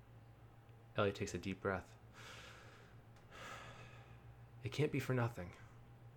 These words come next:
Ellie continues to the door that Joel struggled to open as Joel displays a conflicted, sad face. He turns to watch the last giraffe disappear out of the view behind the trees in the distance.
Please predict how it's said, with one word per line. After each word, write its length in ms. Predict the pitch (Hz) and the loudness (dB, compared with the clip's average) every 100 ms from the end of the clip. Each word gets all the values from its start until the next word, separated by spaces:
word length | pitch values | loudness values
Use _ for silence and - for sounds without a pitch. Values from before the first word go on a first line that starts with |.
| - - - - - | -14 -16 -16 -14 8
Ellie 120 | 127 | 10
continues 380 | 131 110 117 113 | 10 8 8 8
to 60 | - | 8
the 100 | 110 | 10
door 440 | 107 104 98 92 - - | 12 12 12 10 2 8
that 180 | 104 101 | 8 12
Joel 200 | 113 110 | 10 10
struggled 340 | - 110 104 | 10 10 10
to 160 | - - | 8 8
open 380 | 101 101 92 - - - - - | 8 8 6 2 -8 -12 -6 6
as 160 | 110 | 6
Joel 240 | 98 117 113 | 12 12 12
displays 580 | 113 - 110 110 110 - | 12 12 12 12 10 4
a 120 | - | 0
conflicted, 640 | 107 98 - 113 107 104 | 2 6 6 8 6 6
sad 320 | - 92 90 | 10 10 10
face. 400 | - 87 - - - - - - - - - - - | 6 0 0 -6 -10 -14 -16 -16 -14 -16 -14 -14 4
He 140 | - 127 | 8 10
turns 320 | 120 127 127 | 12 12 12
to 80 | 131 | 12
watch 320 | 110 113 - | 12 12 12
the 80 | 107 | 12
last 280 | 101 113 - | 12 10 10
giraffe 340 | 110 107 104 | 12 12 12
disappear 500 | 107 - 117 110 104 | 6 4 6 12 12
out 120 | 101 | 12
of 60 | 101 | 12
the 60 | 107 | 8
view 280 | 98 95 | 8 6
behind 340 | 87 95 98 98 | 6 4 4 2
the 40 | |
trees 360 | - 101 95 85 | 4 6 6 4
in 60 | |
the 60 | 92 | 2
distance. 560 | 87 90 - 85 - | 2 2 0 -4 -6